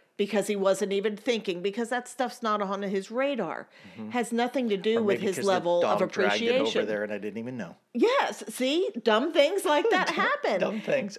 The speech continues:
Speaker 1: And
Speaker 2: Some percentage, yeah.
Speaker 1: Right. And
Speaker 2: Mm-hmm.
Speaker 1: here I am, like, just putting bricks between us,
Speaker 2: Mm.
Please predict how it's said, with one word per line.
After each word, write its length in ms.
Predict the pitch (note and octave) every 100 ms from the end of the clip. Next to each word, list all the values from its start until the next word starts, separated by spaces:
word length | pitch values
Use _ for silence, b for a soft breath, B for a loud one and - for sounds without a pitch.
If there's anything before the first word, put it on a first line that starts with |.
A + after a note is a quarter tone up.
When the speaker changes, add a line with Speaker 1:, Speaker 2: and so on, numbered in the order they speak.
| -
Speaker 1:
And 180 | D#4 D#4
Speaker 2:
Some 220 | D4 D#3+
percentage, 540 | F3 G3 G#3 C#3 A2 -
yeah. 240 | - - A#3
Speaker 1:
Right. 420 | D4+ C5+ E4 G3 - -
And 240 | C4+ C4
Speaker 2:
Mm-hmm. 180 | - C#3+ E3+ -
Speaker 1:
here 300 | A#3 D4+ E4+
I 140 | D#4+ C4
am, 640 | C4+ D4+ A#3+ G3+ F#3+ F#3 - B B
like, 400 | C4 B3 F#3+ - _ -
just 260 | G#3 C#4 -
putting 300 | C#4+ E4+ A#3
bricks 440 | G#3 C#4 D4 -
between 480 | G#3+ G#3+ - G3+ E3
us, 360 | C#3 - - C#3+
Speaker 2:
Mm. 140 | C#3+